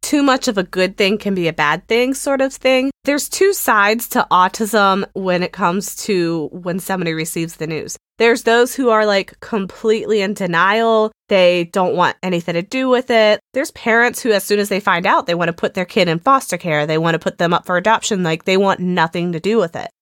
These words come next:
And then there's the other extreme of that, which is over-acceptance, where you make your whole life all autism and your child's life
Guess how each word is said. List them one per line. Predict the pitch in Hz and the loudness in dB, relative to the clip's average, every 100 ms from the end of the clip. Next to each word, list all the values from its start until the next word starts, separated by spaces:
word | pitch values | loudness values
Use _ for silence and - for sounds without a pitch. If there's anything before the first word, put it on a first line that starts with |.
| - | -2
And | 247 | 2
then | 254 247 | 2 2
there's | 247 233 226 | 2 0 -2
the | 233 - | -8 -2
other | 208 226 233 208 | 2 2 2 0
extreme | 160 - - - 196 247 | 0 -4 -8 -2 0 0
of | 220 170 | 0 -2
that, | 156 151 - _ | -2 -4 -6 _
which | 220 208 | -2 0
is | 208 190 - 202 233 226 233 | -2 -6 0 4 4 2 2
over-acceptance, | 233 233 - 247 254 294 294 285 - | 0 -2 -4 -4 -4 -4 -4 -4 -2
where | 214 196 | 0 2
you | 202 208 | 0 -2
make | 208 196 196 - | -2 -2 -4 -4
your | 190 | -6
whole | 175 - 254 247 247 | -6 -6 0 2 2
life | 226 208 202 - _ | 2 2 0 -2 _
all | 185 220 226 220 214 _ | 2 4 4 2 -4 _
autism | - 180 175 165 165 131 165 208 | -2 -2 -2 -8 -8 -8 -8 -10
and | - 214 190 196 | -2 0 0 0
your | 185 | -4
child's | 180 - 226 220 | -4 0 2 2
life | 202 165 165 | 0 0 -2